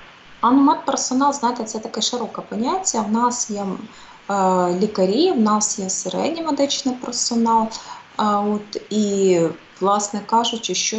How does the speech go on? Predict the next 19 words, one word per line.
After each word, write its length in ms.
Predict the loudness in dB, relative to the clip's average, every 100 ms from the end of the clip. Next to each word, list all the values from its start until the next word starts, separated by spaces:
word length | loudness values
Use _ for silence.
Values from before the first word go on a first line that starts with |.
| -6
буде 180 | -8 -8
стосуватися, 800 | -10 -14 -8 -2 -2 0 -4 -2
безперечно, 580 | -4 -4 0 0 2 2
будуть 460 | 0 0 -2 -4 -16 -20 -20 -20 -20 -20 2
по-, 420 | 4 6 4 2 0 -6
м, 400 | -4 -4 -4 -6 -8
посилюватися 720 | -4 2 2 2 -2 -2 -4
вимоги 340 | 2 2 0 -4
до 100 | -4
якості. 640 | -4 -6 -2 -2 -2 -8 -8 -18 -20 -20 -6 2
Для 400 | 4 4 2 0
лікарів 460 | -6 -6 -6 -6 -2
і 20 |
медичних 480 | -2 -2 -4 -4 -4
сестер 640 | -4 -6 -8 0 2 4 0 -8 -20 -8
система, 840 | -4 -4 -2 0 2 2 4 2
знову 240 | 0 -6 -8
ж 120 | -10
таки, 420 | -12 -10 -6 -6